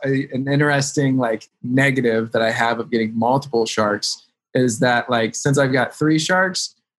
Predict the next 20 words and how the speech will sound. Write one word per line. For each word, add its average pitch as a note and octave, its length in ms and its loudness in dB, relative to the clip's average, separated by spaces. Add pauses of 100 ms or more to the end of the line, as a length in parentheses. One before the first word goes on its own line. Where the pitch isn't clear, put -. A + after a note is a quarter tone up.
there's C3+ 140 0
one F3 260 4
that F3 120 2
will D3 160 2
do C#3+ 340 0
more C#3+ 300 0
than C#3+ 140 0
the B2+ 100 2
others. D3 680 0 (280)
And C3+ 180 4
then C3+ 240 4
it B2+ 140 -2
discourages C#3 640 0
them B2+ 260 2
to, B2 180 -2 (280)
to C#3 100 0
keep C#3 420 -2
doing B2+ 380 2
more A#2 420 0
because, A#2 580 -2